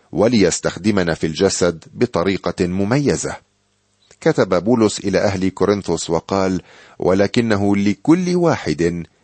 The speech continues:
يعطى إظهار الروح للمنفعة"، وإظهار الروح يشير إلى الموهبة الروحية. وهكذا فإن الموهبة صديقي هي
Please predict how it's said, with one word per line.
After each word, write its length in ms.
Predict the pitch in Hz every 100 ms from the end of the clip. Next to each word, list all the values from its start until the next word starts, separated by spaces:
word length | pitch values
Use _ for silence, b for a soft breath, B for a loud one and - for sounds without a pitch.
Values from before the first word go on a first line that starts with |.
| -
يعطى 680 | 82 104 95 85 - 90 87 -
إظهار 640 | 90 78 87 101 113 113
الروح 580 | 95 92 92 87 - - -
للمنفعة"، 800 | 92 92 82 82 - 65 - - _ _ _ -
وإظهار 540 | 69 87 78 87 85
الروح 500 | 85 98 95 - - -
يشير 540 | 82 82 - 92 87 80
إلى 120 | 87 85
الموهبة 560 | 82 92 104 85 76
الروحية. 540 | - 69 - 65 67 - _ _ _ _ _ 80
وهكذا 600 | 80 95 - 92 98 92 B B B
فإن 320 | - 98 107
الموهبة 640 | 98 92 110 113 101 92 92
صديقي 580 | 85 87 123 - 98
هي 380 | 90 110 104 101